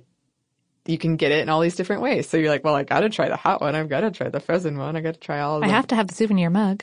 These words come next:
Speaker 1: Yeah. Um, and I don't generally like sweet drinks either. Lauren and I were discussing this before, but something about it is, is kind of refreshing. It's almost like, I don't know, like that first sip of Coke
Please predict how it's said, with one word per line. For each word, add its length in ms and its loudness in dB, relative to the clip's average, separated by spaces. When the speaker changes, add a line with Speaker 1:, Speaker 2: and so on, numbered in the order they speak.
Speaker 1:
Yeah. 960 2
Um, 200 -4
and 80 2
I 120 2
don't 220 0
generally 320 2
like 160 0
sweet 320 -4
drinks 280 0
either. 300 2
Lauren 220 4
and 100 2
I 60 4
were 80 4
discussing 420 -4
this 120 -4
before, 540 0
but 320 -6
something 340 -2
about 280 2
it 160 2
is, 280 -6
is 300 -8
kind 340 -4
of 120 -8
refreshing. 580 -4
It's 120 -6
almost 300 -8
like, 360 -10
I 140 -20
don't 140 -18
know, 340 -16
like 160 0
that 160 -2
first 260 0
sip 140 -4
of 160 -10
Coke 460 -4